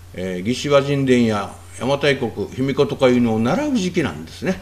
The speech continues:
で、先生から言われたことを、お、検索して調べてみると。で、邪馬台国って入れたらこれがバーンときた。その頃の四月、五月頃のカウンターはも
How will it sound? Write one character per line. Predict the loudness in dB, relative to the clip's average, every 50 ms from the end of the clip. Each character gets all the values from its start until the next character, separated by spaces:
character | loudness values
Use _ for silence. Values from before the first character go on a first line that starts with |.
| -10 -16 -18 -18 -18 -20 -20 -20 -20 -20 -16 -10 -8
で、 | -6 -4
先 | -2 -2 0
生 | 0 0 2
か | 4 4
ら | 4 6
言 | 6 6
わ | 6
れ | 4
た | 4 2
こ | 0 0 -2
と | 0 0
を、 | 0 0 -2 -4 -6 -8 -8 -8 -8 -10 -10
お、 | -4
検 | -2 -2 0 0
索 | -2 -6 -6
し | -10 -12
て | -10 -6 0 0
調 | 2 2
べ | 2 2
て | 0 -2
み | -2
る | -4 -8
と。 | -10 -14 -20 -20 -20 -20 -20 -20 -12 -8
で、 | -4 -4
邪 | 0
馬 | 0 0 0
台 | 2 0 0
国 | 0 -4 -10
っ | -8
て | -4 -2
入 | -2 -2
れ |
た | -2 -2
ら | -4 -4
こ | -4 -2
れ |
が | -2 -2
バ | 0 0 -2 -2 -2
ー | -4
ン | -8
と | -8
き | -8 -6
た。 | -6 -6 -6 -8 -14 -16 -16 -16 -14 -8
そ | -6 -6 -2 -2 0 0
の | 0
頃 | 2 2 2 2 2
の | 2 0 0 -2 -4 -8 -6
四 | 0 4
月、 | 4 4 4 2
五 | 2 6 6
月 | 6 6 4
頃 | 2 2 2
の | 2 0 0
カ | 2 2
ウ | 2
ン | 2 2
タ | 0 -2
ー |
は | -2 -2 -4
も | -2 0 0 0 0 -2